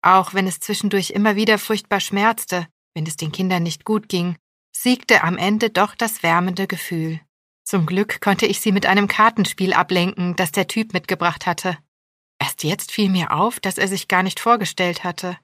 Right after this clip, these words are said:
Aber so wie er aussah, war er einer der Spendenheinis, die später zur Gala erscheinen würden.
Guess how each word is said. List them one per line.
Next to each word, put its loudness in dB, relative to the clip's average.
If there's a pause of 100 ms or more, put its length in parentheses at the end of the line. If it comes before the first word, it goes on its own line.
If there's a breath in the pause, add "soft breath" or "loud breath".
(480 loud breath)
Aber 8
so 6
wie 4
er 8
aussah, 6
war 8
er 6
einer 6
der 4
Spendenheinis, 2
die -4
später 2
zur -2
Gala 6
erscheinen 0
würden. -4